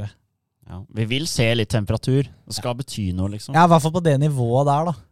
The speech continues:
Speaker 2: Ja.
Speaker 1: Det er helt greit at, eh, konkurranse ikke så, er så viktig når du spiller fotball med gutta, liksom. Men, eh, på det nivået der så må det være litt mer temperatur.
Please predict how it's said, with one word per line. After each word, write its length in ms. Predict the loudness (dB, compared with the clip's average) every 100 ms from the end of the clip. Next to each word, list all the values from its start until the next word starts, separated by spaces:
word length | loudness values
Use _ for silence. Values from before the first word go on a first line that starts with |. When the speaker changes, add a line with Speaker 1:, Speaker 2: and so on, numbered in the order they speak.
| _ _ _ _ _
Speaker 2:
Ja. 120 | -12 -8
Speaker 1:
Det 80 | -2
er 80 | 0
helt 120 | 0
greit 220 | -2 -2
at, 160 | -4 -2
eh, 500 | 0 0 0 0 -2
konkurranse 500 | -4 -6 -6 -6 -8
ikke 120 | -6
så, 100 | -4 -6
er 240 | -4 -6
så 140 | -4 -4
viktig 640 | -6 -6 -6 -4 -2 -2 -2
når 60 |
du 60 | -4
spiller 200 | -4 -8
fotball 280 | -8 -6 -6
med 120 | -6
gutta, 240 | -6 -8
liksom. 320 | -12 -6 -6 -8 -8
Men, 260 | -4 -2
eh, 320 | 0 0 -2 -6 _ _ _ _ _ -6
på 80 | 0
det 120 | 0
nivået 220 | 2 0
der 160 | 0 0
så 280 | 0 -2 0
må 100 | 0
det 100 | 0
være 160 | 0
litt 180 | -2 -6
mer 100 | -10
temperatur. 460 | -8 -6 -6 -4